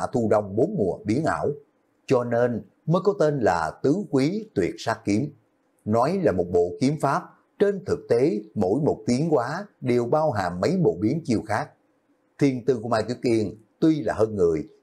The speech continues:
chỉ luyện tập trong một thời gian ngắn ngủi, tự nhiên chưa thể thuần thục. Giờ phút này lại có thể bức Tử Kinh Hồng đưa ra chiến pháp như thế này,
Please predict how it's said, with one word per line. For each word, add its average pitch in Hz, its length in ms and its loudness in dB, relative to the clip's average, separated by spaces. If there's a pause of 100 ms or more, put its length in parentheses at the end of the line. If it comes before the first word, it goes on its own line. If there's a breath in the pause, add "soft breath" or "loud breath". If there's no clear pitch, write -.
chỉ 165 240 2
luyện 107 280 0
tập 101 120 0 (120)
trong 175 120 0
một 113 160 -2
thời 87 240 0
gian 95 220 0
ngắn 135 220 0
ngủi, 127 360 0 (240)
tự 101 240 0
nhiên 123 420 -2
chưa 160 260 2
thể 90 280 2
thuần 90 160 -2
thục. 87 180 -2 (600)
Giờ 123 320 2
phút 220 180 -4
này 95 340 0
lại 92 160 0
có 110 100 2
thể 104 180 2
bức 202 100 2 (120)
Tử 110 260 2
Kinh 135 160 0
Hồng 80 280 -4 (180)
đưa 143 280 2
ra 107 280 0
chiến 135 240 -2
pháp 156 300 -4
như 110 140 2
thế 117 80 -2
này, 78 240 -2